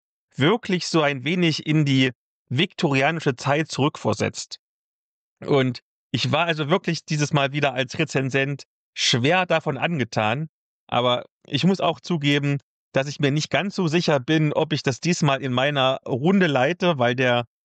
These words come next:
Kriminalfall recht komplex ist und der setzt wirklich darauf, dass du sehr detailliert Spuren verfolgst, Deduktion, Recherche,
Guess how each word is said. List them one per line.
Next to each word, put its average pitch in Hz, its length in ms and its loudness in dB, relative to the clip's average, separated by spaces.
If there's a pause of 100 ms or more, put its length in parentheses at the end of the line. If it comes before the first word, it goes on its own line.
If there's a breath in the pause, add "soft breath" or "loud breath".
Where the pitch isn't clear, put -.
(120)
Kriminalfall 139 880 2
recht 139 320 -4
komplex 143 640 -4
ist 160 280 -2 (440)
und 139 380 0
der 135 200 -2
setzt 147 280 -4
wirklich 170 340 0
darauf, 143 400 0
dass - 240 -2
du 135 340 2
sehr 147 240 0
detailliert 143 460 -2
Spuren 175 400 0
verfolgst, 139 680 0
Deduktion, 151 840 2
Recherche, 151 800 0